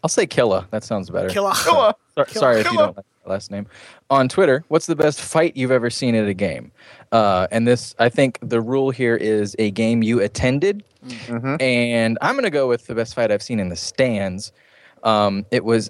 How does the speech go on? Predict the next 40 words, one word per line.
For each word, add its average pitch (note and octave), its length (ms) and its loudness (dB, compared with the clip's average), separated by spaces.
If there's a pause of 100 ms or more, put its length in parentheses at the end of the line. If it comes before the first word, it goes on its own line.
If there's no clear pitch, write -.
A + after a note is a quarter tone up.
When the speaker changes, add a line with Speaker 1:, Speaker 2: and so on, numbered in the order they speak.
Speaker 1:
at D3+ 300 2
a A#2+ 200 2
Peach G#3+ 440 -6
Bowl, B2 320 2
I B2 100 0
believe, B2+ 480 0
Virginia C3 420 0
Tech, - 360 -2
Tennessee. A2+ 760 0 (640)
Uh, G2+ 380 4
I B2 200 2
was B2+ 200 2
in A#2+ 160 2
the A2 100 4
upper A#2+ 240 -2
deck, F3+ 460 -2 (420)
uh, G#2+ 360 2
on A#2+ 140 2
the A#2 40 -2
Tennessee G#3+ 440 0
side, C3+ 480 0 (260)
where B2+ 420 0 (320)
a, A#2+ 160 0
a, - 100 2
like, A2+ 300 2
lone C#3 640 2
Virginia C3+ 380 0
Tech - 260 -2
fan G#2 240 -2
was G#2+ 140 -2
sitting G#2+ 400 2 (440)
in B2 120 2
about A#2 220 2
the A#2 100 0
third C#3 360 2
row B2+ 220 2
of B2 100 0
the A#2 120 -4
upper A#2+ 180 -4
deck, A2+ 400 -2